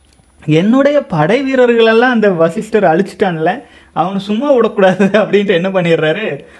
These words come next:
அத்தனை தவ வலிமையோட வந்து வசிஷ்டருடைய அரண்-, அந்த இது ஓலை குடிசை, அந்த இது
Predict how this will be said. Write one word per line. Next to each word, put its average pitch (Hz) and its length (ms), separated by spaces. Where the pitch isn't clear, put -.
அத்தனை 262 400
தவ 202 400
வலிமையோட 214 480
வந்து 202 600
வசிஷ்டருடைய 202 840
அரண்-, 170 460
அந்த 160 520
இது 180 400
ஓலை 180 280
குடிசை, 185 520
அந்த 165 180
இது 185 420